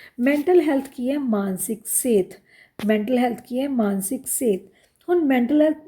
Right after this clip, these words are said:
ਹੈਲਥ ਹੈ ਕੀ? ਅੱਜ ਦੇ ਚਮਕ ਚਮ-, ਚਮਕ ਦਮਕ ਦੀ ਦੁਨੀਆ ਦੇ ਵਿੱਚ ਅਸੀਂ ਅੱਗੇ ਵਧੀ ਤੁਰੀ ਜਾਂਦੇ ਹਾਂ, ਇੰਡਸਟਰੀਲਾਈਜ਼ੇਸ਼ਨ ਹੋ ਗਿਆ ਹੈ, ਪਰ ਅਸੀਂ ਪਿੱਛੇ ਛੱਡ ਆਏ ਹਾਂ ਉਹ ਆਪਣੀਆਂ ਸਾਰੀਆਂ ਭਾਵਨਾਵਾਂ ਨੂੰ, ਇਮੋਸ਼ਨਸ ਨੂੰ, ਫੀਲਿੰਗਸ ਨੂੰ,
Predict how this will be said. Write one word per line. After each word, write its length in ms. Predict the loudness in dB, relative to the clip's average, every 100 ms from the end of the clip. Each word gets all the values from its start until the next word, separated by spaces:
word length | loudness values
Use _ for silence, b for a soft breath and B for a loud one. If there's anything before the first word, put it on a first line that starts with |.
| -6
ਹੈਲਥ 200 | -4 -2 -2 0
ਹੈ 120 | 0
ਕੀ? 360 | 0 -6 -8 b b b -4 0
ਅੱਜ 140 | 0 0
ਦੇ 360 | 0 2 0 -4 -4
ਚਮਕ 340 | -2 -2 -2
ਚਮ-, 300 | -2 -4 -6 -12 _
ਚਮਕ 300 | -6 -2 0
ਦਮਕ 320 | 0 0 -2
ਦੀ 160 | -2 0
ਦੁਨੀਆ 340 | 0 2 2
ਦੇ 80 | 4
ਵਿੱਚ 220 | 2 0 -6
ਅਸੀਂ 200 | -6 -6 -6
ਅੱਗੇ 280 | -2 2
ਵਧੀ 280 | 4 2 -2
ਤੁਰੀ 260 | -6 -6 -4
ਜਾਂਦੇ 380 | -2 0 0 0
ਹਾਂ, 100 | -2
ਇੰਡਸਟਰੀਲਾਈਜ਼ੇਸ਼ਨ 1080 | 0 0 0 0 0 0 -2 -4 -4 -6 -2
ਹੋ 160 | -2
ਗਿਆ 280 | 0 2 2
ਹੈ, 60 | 0 B B B _ -2
ਪਰ 240 | 0 0 -6 b b -12
ਅਸੀਂ 160 | -4 -4
ਪਿੱਛੇ 400 | -2 -4 0 0
ਛੱਡ 300 | 2 0 2
ਆਏ 180 | 0 0
ਹਾਂ 100 | -2
ਉਹ 320 | -2 0 0
ਆਪਣੀਆਂ 420 | -2 -2 -2 0
ਸਾਰੀਆਂ 360 | 0 -2 -2 -2
ਭਾਵਨਾਵਾਂ 640 | -2 -2 -2 -2 -2 -2
ਨੂੰ, 280 | -2 -2 -2
ਇਮੋਸ਼ਨਸ 720 | 0 2 2 0 -2 -2 -2
ਨੂੰ, 240 | -2 -2
ਫੀਲਿੰਗਸ 760 | -6 -6 -4 0 0 0 -2 -4
ਨੂੰ, 200 | -6